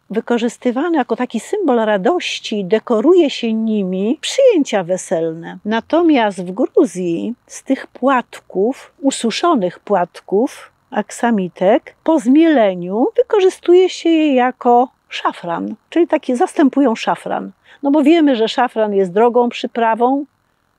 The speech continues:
z krokusów, a tam stosuje się taki zamiennik. A wracając do polskiej kuchni, wykorzystujemy, wykorzystujemy te kwiaty i na słodko, i wytrawnie. Podobno bardzo dobrze smakują ze śledziem,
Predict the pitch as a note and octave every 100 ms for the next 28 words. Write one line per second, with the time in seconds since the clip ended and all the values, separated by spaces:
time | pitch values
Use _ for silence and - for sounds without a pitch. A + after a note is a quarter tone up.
0 | _ _ - A#3+ B3 A#3 A#3 - A#3 -
1 | - D#4 - B3+ B3+ C4+ - A3 - A#3
2 | A3+ - - F#3+ - F3+ F#3 F3 E3 E3+
3 | B2 - - - _ - E4+ D#4+ - D4
4 | C#4+ A3 A3+ G3 F#3 - C4+ D4 - F#4
5 | F4+ - D4 D4 D4 D#4+ D#4+ D#4+ B3+ A#3+
6 | - F#3+ G#3+ A3 - G3+ - G3+ - G#3
7 | G3+ F#3+ G#3 - - C4 B3+ - D#4 -
8 | _ D#4 D4 C4 B3 B3 - - G#3+ G#3
9 | - - - G3 - C4+ B3+ B3 B3 -
10 | G#3 G3+ G3+ F#3+ G3+ G3+ - _ _ _
11 | - G4 G#4 A#4+ D4 F3+ F3 F#3 G#3+ C4
12 | _ - A#3+ G3+ G3 G3 F#3+ F#3+ - F3+
13 | - G3 F3 F3 F3 - E3+ E3+ D#3+ A#3
14 | G3+